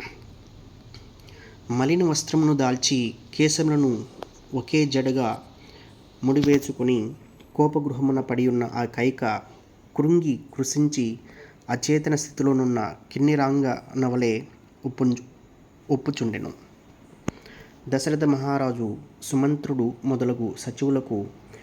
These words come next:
శ్రీరామ పట్టాభిషేకమునకు సంబంధించిన ఏర్పాట్ల విషయమున ఆజ్ఞలను ఇచ్చెను.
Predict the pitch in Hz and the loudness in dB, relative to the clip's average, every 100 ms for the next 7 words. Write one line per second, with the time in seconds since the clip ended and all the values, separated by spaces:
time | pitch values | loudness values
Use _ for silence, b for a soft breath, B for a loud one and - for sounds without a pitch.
0 | B B - - 139 147 151 147 143 - | B B -14 -2 0 2 2 0 -4 -6
1 | 139 139 135 135 131 131 123 127 127 123 | -4 -2 -2 -2 -2 0 0 -2 -2 0
2 | 120 117 110 113 98 - - - - - | 0 0 -2 -4 -6 -10 -18 -20 -20 -20
3 | - - - - - - - - - - | -20 -20 -20 -20 -20 -20 -20 -20 -20 -20
4 | - - - - - - - - - - | -20 -20 -20 -20 -20 -20 -20 -20 -20 -20
5 | - - - - - - - - - B | -20 -20 -20 -20 -20 -20 -20 -20 -20 B
6 | B B B B B - 131 151 151 156 | B B B B B 0 2 4 2 0
7 | 143 127 123 143 135 123 120 - - 123 | 0 0 -2 0 2 0 -4 -8 -4 -2
8 | 127 139 139 127 113 104 107 101 | 0 2 4 2 0 -4 -6 -6